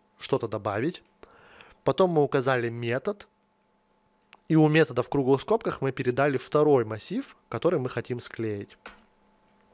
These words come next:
И мы получаем вот такой результат. Один большой объединённый массив. Его также можно добавить в какую-то переменную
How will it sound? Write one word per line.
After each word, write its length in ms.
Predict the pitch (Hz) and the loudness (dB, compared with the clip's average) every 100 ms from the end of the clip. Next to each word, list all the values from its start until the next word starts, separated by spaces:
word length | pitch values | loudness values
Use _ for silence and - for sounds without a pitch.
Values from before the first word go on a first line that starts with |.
| _ _ _ _ _ | _ _ _ _ _
И 100 | 240 | 2
мы 120 | 226 | 2
получаем 500 | 160 143 135 170 180 | 4 4 4 2 0
вот 120 | 131 - | -2 -6
такой 260 | 123 127 | -4 -2
результат. 520 | 120 143 165 226 269 - - - - _ | -2 -4 -4 -4 -4 -8 -20 -20 -20 _
Один 340 | 131 135 160 | -2 0 -2
большой 460 | 127 131 131 214 247 | 0 -2 2 2 2
объединённый 680 | 151 120 117 123 147 147 127 | 0 -6 -8 -4 -2 -2 -4
массив. 500 | 120 - - 110 - - - - | -6 -8 -8 -10 -12 -20 -16 0
Его 200 | 170 196 | 2 4
также 340 | 185 160 127 | 4 2 0
можно 420 | 131 135 120 123 | -2 -2 -2 -4
добавить 420 | 117 127 139 127 - | -6 -2 0 0 -2
в 40 | |
какую-то 400 | 117 131 123 123 | -8 -6 -4 -4
переменную 840 | - 131 131 127 127 117 113 113 | -4 -6 -6 -4 -4 -4 -6 -8